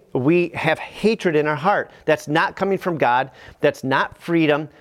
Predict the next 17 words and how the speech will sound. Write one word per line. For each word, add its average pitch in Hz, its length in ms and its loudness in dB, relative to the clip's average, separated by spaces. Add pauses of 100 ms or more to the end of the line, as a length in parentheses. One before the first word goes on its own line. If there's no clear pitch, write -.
(220)
That's 147 380 -2
the, 127 420 -2
the, 127 280 2
the 127 120 -4
results 147 480 0
of 143 80 0
that 135 180 0
sin 170 440 -2
growing, 143 420 0
that 117 160 -6
anger 151 340 2
growing 143 400 0
inside 147 380 -2
of 123 80 -2
us, - 80 -12
that - 240 -6
pain 175 440 0